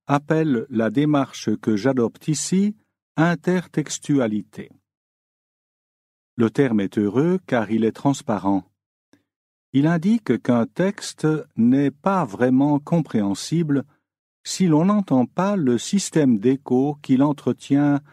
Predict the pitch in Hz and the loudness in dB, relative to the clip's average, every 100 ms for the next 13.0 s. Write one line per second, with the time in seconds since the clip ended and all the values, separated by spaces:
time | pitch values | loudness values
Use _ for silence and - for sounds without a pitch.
0 | _ _ _ 120 117 120 117 139 - 120 | _ _ _ 0 0 2 2 0 -2 -4
1 | 107 - - - - _ _ _ _ _ | -4 -6 -16 -20 -20 _ _ _ _ _
2 | _ _ _ _ _ - - - 180 156 | _ _ _ _ _ -12 -8 0 2 4
3 | 143 135 127 - 185 - - 147 - 185 | 4 4 2 0 -4 -4 -2 -2 0 -2
4 | 190 - 123 123 - 170 175 151 127 - | -2 -2 0 0 -2 -2 0 0 -2 -10
5 | - _ _ _ 127 131 - 131 - 127 | -16 _ _ _ -2 0 0 -2 0 -4
6 | - 165 - - 135 180 214 214 226 _ | -2 -4 -4 -2 0 0 2 0 -2 _
7 | _ _ - 117 117 - 107 107 113 107 | _ _ -2 0 0 -2 2 2 0 -2
8 | - _ - 90 92 92 101 95 101 92 | -10 _ -10 -4 -4 -2 -4 -2 -2 0
9 | 117 127 - 196 - - - _ 101 101 | -2 -2 -2 -2 -4 -12 -18 _ -4 -2
10 | - 101 101 135 156 151 160 190 - _ | -2 -2 0 0 0 0 0 -2 -6 _
11 | _ _ _ 123 185 165 185 - 233 196 | _ _ _ 0 0 2 -2 2 2 2
12 | 196 - 202 180 - - - - - | 0 0 0 0 0 -4 -4 -12 -16